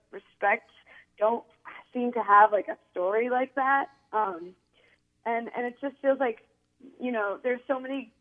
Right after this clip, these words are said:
guitarists that, uh, and musicians that I feel like we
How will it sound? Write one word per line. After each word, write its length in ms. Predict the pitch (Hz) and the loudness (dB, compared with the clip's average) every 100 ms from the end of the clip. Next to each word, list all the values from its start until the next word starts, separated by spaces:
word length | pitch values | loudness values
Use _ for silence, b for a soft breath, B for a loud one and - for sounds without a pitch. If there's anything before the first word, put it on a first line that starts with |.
| - | -12
guitarists 800 | 254 - - - 240 247 240 240 - | -12 -12 -6 4 8 8 6 0 -2
that, 220 | 233 185 _ _ b b - | -2 -2 _ _ b b -4
uh, 80 | 226 | -2
and 140 | 247 240 | -2 -4
musicians 440 | 226 233 254 240 | -6 -6 -6 0
that 100 | 240 | 0
I 80 | 226 | 0
feel 120 | 254 | -2
like 100 | 247 | -4
we 80 | 233 | -8